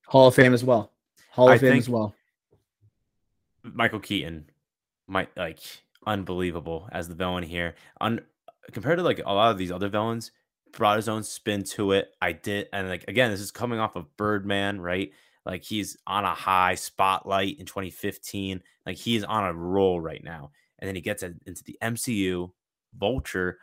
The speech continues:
Speaker 2: not your prototypical villain that you think about with Spider-Man, but he makes it his own, and it works so well. I really like this movie.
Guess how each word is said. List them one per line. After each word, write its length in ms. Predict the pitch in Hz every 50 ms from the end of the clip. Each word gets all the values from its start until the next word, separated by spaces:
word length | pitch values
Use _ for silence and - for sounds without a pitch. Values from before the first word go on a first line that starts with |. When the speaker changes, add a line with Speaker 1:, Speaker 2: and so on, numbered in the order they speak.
| - _
Speaker 2:
not 260 | - 98 113 139 123
your 120 | 139 143 143
prototypical 680 | - - 156 151 147 160 170 160 147 147 - 170 151
villain 240 | 131 170 170 165 156
that 80 | 151 139
you 60 | 139
think 220 | 143 - 165 170 151
about 220 | 135 131 127 113
with 100 | 107 -
Spider-Man, 680 | - - - 151 151 147 143 113 98 92 95 92 92 - _ _ _ _ _ _
but 120 | - 101 90
he 80 | 85
makes 440 | 85 87 90 95 107 117 - - -
it 100 | 139 131
his 200 | 131 143 135 110
own, 380 | 107 104 101 101 101 101 98 - _ _ _ _ _ _ _
and 280 | 95 92 90 92 90 -
it 120 | - 85 82
works 380 | 87 87 95 90 87 - -
so 460 | - - - - - 98 98 98 104 104
well. 440 | 92 90 87 87 85 82 85 85 - _ _ _ _ _ _ _ _ _ _ _ _
I 80 | 92 90
really 320 | 87 90 98 104 104 101
like 180 | 95 98 95 -
this 180 | 95 85 -
movie. 420 | - 95 95 92 95 92 87 -